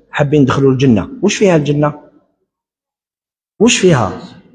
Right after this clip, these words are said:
هاوليك دوك ولد صغير نقول: "وش فيها؟" ما يعرفش الولاد، ما يعرفش الجنة. يقول لك: "النعيم". زيد تقول لي: "أنهار". زيد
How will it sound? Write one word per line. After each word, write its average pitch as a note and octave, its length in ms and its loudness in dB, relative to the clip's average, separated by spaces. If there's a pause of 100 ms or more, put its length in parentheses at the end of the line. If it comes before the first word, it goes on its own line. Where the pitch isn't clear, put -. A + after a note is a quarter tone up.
(320)
هاوليك F#3+ 280 2
دوك D3 180 -6
ولد C#3+ 140 -4
صغير D#3 240 0
نقول: D3 200 0
"وش F3+ 160 0
فيها؟" E3 200 0
ما E3 120 2
يعرفش D3+ 600 0
الولاد، G#2+ 420 -4 (540)
ما A3+ 120 2
يعرفش F3+ 420 0
الجنة. D3 320 0
يقول C3+ 220 0
لك: - 100 -4
"النعيم". C3+ 440 2
زيد F#3 220 0
تقول C3 140 -2
لي: B2+ 120 2
"أنهار". C#3 460 -2
زيد D#3+ 220 -2